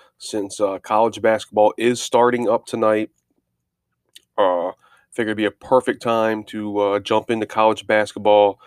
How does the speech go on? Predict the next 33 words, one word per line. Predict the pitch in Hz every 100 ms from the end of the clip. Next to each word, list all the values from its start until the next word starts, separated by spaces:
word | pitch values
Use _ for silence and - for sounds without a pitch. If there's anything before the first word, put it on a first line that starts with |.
| - _ _ _
and | 117 107
put | 127 123
out | 117
two | - 143
or | 139
three, | - 127 127 123 120
uh, | 123 127 127
college | - 147 143
basketball | 139 156 110 98 -
systems. | 104 - 92 - _ _ _
And | 113
I | 110
see | - 143 143 135
a | 117
system | 117 - 131 - 120 110 - _
right | 98 101 117 135
now | 123 120 117 113 110 110 _ _ _ _ _
that, | 95 101 104 101
uh, | 101 98 95 92 _ _ _ _
has | 110 -
some | 107
hits | 117 113
on | 113
it | 110
for | 113 110
tonight's | 110 104 104
games. | - 110 110 107 - _ - _ -
So | 110
we'll | 113 123
go | 127
ahead | 113 120 113
and, | 101 113 107
uh, | 104 101 101